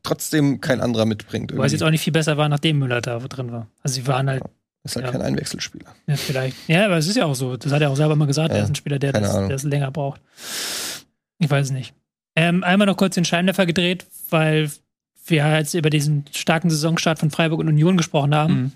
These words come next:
Speaker 2: Kommt natürlich jetzt auch für die die Doppelbelastung. Also,
Speaker 3: Ja.
Speaker 2: ihr habt's gerade gesagt,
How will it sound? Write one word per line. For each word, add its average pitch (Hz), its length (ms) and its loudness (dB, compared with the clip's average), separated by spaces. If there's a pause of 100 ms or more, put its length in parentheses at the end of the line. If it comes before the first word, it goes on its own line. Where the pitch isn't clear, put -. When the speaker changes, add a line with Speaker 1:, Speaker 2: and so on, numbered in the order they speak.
(140)
Speaker 2:
Kommt 160 160 2
natürlich 185 260 2
jetzt 180 140 -2
auch 170 60 -2
für 175 100 0
die 196 100 2
die 170 100 4
Doppelbelastung. 139 720 -4 (220)
Also, 147 200 0
Speaker 3:
Ja. 143 260 0 (100)
Speaker 2:
ihr 156 100 2
habt's 143 220 -2
gerade 156 220 2
gesagt, 175 420 0